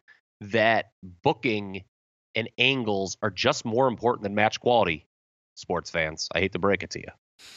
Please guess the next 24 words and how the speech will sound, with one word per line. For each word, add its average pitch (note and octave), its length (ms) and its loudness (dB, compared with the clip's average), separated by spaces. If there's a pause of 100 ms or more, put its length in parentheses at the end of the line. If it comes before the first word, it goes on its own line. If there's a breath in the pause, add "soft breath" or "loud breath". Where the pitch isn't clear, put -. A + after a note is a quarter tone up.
(540 loud breath)
Because G2 840 4 (1160)
Survivor C3 540 2
Series D#3 440 0
eighty-seven, B2 720 2
while G2 180 2
it - 60 -8
has F#2 200 -6
no G#2+ 300 2
blowaway A2 460 2
matches, G#2+ 480 0
I G#2 140 -2 (160)
don't B2+ 340 4
know A2 200 4
how G#2+ 140 2
you F#2 220 -2 (180)
can't G#2+ 400 0
label F2 280 -2
this - 180 -4
an E2+ 60 -4
effective - 480 -2
show. - 340 -4 (680)
I G2+ 80 6
really F2 260 2
don't. A#1 300 -10